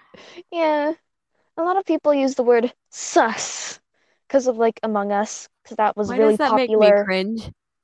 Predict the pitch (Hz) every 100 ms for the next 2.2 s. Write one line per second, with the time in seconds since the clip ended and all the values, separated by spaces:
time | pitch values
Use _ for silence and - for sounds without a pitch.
0 | _ _ _ - _ 359 - - 440 381
1 | - - 294 339 311 359 - 262 269 233
2 | 190